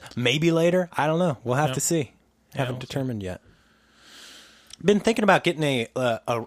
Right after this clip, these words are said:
Speaker 1: a release calendar up on the site so that our audience can watch the movies ahead of time before we review 'em. But I don't know if I wanna commit that hard to, to a, uh,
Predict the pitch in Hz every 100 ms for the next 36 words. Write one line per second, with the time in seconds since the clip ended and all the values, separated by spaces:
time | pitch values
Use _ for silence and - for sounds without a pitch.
0 | - 110 104 123 156 - - 139 147 147
1 | 147 143 139 139 147 143 123 - 131 139
2 | - - 131 120 110 - 117 110 - 117
3 | 131 120 - 117 95 90 110 - - 107
4 | 113 117 101 98 107 110 117 120 123 107
5 | - 104 104 110 110 - - - - -
6 | 104 95 117 123 120 110 98 - - -
7 | - 196 220 214 208 185 170 - 131 135
8 | - 104 - 98 85 85 - - 104 98
9 | 76 - _ _ _ _ _ _ _ -
10 | - 107 95 90 90 90 87